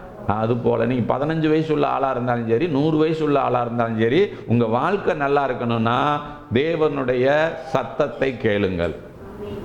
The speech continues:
தேவ சத்தத்தை கேளுங்க. நீங்க என்ன வாங்கணும்? மரித்தோரிலிருந்து உயிரோடு எழும்புவதற்கு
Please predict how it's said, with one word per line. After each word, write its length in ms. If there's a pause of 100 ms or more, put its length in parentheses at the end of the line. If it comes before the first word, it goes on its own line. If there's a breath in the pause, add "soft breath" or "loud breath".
தேவ 180
சத்தத்தை 500
கேளுங்க. 160
நீங்க 300
என்ன 180 (100)
வாங்கணும்? 400 (1200)
மரித்தோரிலிருந்து 1600 (400)
உயிரோடு 840
எழும்புவதற்கு 1200